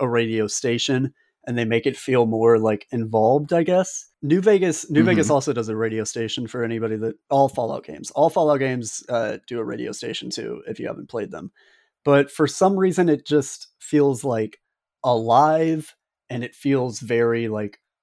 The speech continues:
Speaker 1: real and personal. And a big part of it is, uh, Mister New Vegas in New Vegas.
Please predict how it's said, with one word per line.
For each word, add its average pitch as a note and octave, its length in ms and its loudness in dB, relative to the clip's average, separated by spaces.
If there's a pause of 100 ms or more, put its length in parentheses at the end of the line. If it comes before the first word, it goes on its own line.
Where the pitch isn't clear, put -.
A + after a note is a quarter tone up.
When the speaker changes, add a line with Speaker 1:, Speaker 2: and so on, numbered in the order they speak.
(120)
Speaker 1:
real D#3 440 2
and B2+ 140 0
personal. D#3 540 0
And C#3+ 120 -2
a B2+ 40 -2
big E3+ 180 2
part F#3 220 2
of D3+ 80 2
it C#3 120 2
is, A#2 320 -4
uh, A#2+ 200 0
Mister A#2+ 340 -4
New A#2+ 180 -4
Vegas A2+ 560 -4
in A#2 280 -4
New A2 120 -4
Vegas. A2 580 -8